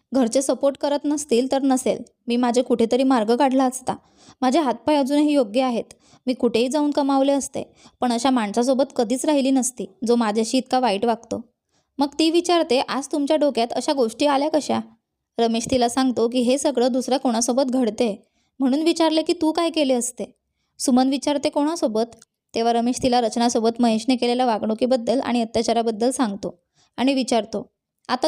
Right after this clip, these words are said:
तू सांग, तुला काय करायचे आहे? कारण मी माझ्या बहिणीला असे पशुसारख्या माणसासोबत राहू देऊ शकत नाही."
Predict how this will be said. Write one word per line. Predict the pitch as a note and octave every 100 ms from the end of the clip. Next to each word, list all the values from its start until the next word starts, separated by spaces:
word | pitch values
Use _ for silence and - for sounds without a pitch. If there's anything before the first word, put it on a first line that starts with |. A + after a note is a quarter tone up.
| D#4+
तू | D#4+
सांग, | E4+ B3+ C#4+ D#4
तुला | C#4+
काय | D4+ A#3+
करायचे | B3 B3 A#3 A3
आहे? | G#3+ G3+ - _ _ _ _ _
कारण | C4+ C#4+ D#4
मी | D4+
माझ्या | E4+ D4 C#4+
बहिणीला | C#4 C#4 C#4 A#3+
असे | A#3+ C4+ B3
पशुसारख्या | B3 A#3+ C#4+ C#4+ C4 C#4+
माणसासोबत | C#4 A#3+ A3+ B3 C#4 C4
राहू | B3+ A3+
देऊ | A3+ B3
शकत | A#3+ A3+ A3 A3+
नाही." | G#3